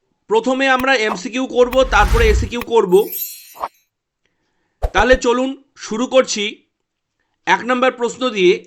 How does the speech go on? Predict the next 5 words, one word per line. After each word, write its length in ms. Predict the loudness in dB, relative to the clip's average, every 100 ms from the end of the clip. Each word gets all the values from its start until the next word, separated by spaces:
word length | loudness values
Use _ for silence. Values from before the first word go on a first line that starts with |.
| -4
একের 320 | -2 -2 -4 0
এক। 320 | -2 -2 -6 -20 _ _ _ _ _ _ _ _ _ _ _ _ _ _ _ _ _ _ _ _ _ -8
গ্যাগনের 580 | 0 2 0 0 0 0
মতে 340 | -2 -2 -2
শিখনের 600 | -4 -6 -4 -2 0 -2